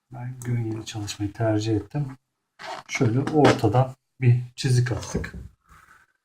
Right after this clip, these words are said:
Daha sonra bu arkadaşı kenara bırakıyoruz. Ve vidamızı tam bu çiziğin olduğu bölgeden vızıt diye sallayacağız.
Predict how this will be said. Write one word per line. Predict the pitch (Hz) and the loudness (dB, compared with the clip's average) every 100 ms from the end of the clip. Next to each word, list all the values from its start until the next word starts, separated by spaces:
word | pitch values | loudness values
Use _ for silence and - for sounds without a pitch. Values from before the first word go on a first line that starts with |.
| _ - | _ 6
Daha | 151 151 | 8 8
sonra | - 147 151 - - - _ _ _ | 8 8 8 4 -8 -20 _ _ _
bu | 135 143 | 6 10
arkadaşı | 143 - 147 143 - 135 - _ _ | 10 10 10 10 6 0 -4 _ _
kenara | - 143 139 135 | -4 0 2 2
bırakıyoruz. | 131 123 135 127 - - - - _ - - - - - _ _ _ - _ - | 2 0 0 -2 -2 -6 -6 -14 _ -14 -14 -14 -20 -20 _ _ _ -20 _ -2
Ve | 120 123 - - - - _ - | 2 2 0 -18 -20 -20 _ -4
vidamızı | 143 127 113 107 101 123 - _ | 2 6 6 6 0 -4 -10 _
tam | - 135 127 | -8 -4 0
bu | 123 | 0
çiziğin | 123 123 123 123 | 0 0 4 6
olduğu | 127 123 123 123 | 6 4 2 4
bölgeden | 131 107 101 127 - _ _ _ _ _ _ _ _ - | 4 4 2 -4 -8 _ _ _ _ _ _ _ _ -4
vızıt | 143 107 - - | -2 -2 -4 0
diye | 139 | 0
sallayacağız. | - 113 101 92 87 - - | 2 0 0 -2 -4 -8 -16